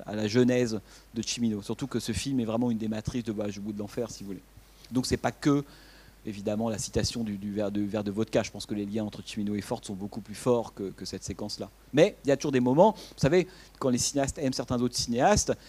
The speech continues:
il y a les mouvements de fond qu'on repère, euh,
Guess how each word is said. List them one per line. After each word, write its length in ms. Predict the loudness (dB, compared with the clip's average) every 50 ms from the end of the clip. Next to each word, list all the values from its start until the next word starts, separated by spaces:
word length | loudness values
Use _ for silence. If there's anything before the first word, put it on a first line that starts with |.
| -20 -6
il 80 | 4 6
y 40 | 8
a 120 | 8 8
les 120 | 8 6 4
mouvements 340 | 2 2 2 4 4 4
de 80 | 4 2
fond 280 | 2 2 2 2 2 0
qu'on 180 | 0 0 0
repère, 680 | 4 2 2 2 4 6 6 8 8 8 6 4 2 2
euh, 220 | 0 0 -2 -4